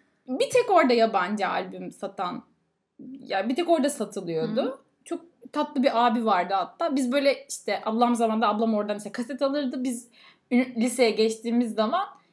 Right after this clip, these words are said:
Speaker 1: Elif'le gidip adamdan C D isterdik falan. İşte "İstediğiniz bir şey var mı?" derdi. İşte, "Abi Green Day koy,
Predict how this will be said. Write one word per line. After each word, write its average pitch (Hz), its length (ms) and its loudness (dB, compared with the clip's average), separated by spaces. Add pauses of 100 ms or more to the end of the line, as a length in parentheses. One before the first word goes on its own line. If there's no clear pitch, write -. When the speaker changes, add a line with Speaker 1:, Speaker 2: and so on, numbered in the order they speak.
Speaker 1:
Elif'le 262 300 2
gidip 277 180 -2
adamdan 277 380 2 (140)
C 247 180 0
D 233 40 0
isterdik 196 680 -2
falan. 339 280 0 (220)
İşte - 360 -8
"İstediğiniz 302 500 2
bir 285 60 0
şey 302 180 2
var 294 160 6
mı?" 240 180 0
derdi. 202 160 0
İşte, 285 140 -4
"Abi 330 240 -2 (180)
Green 330 240 -4
Day 247 160 4
koy, 240 120 0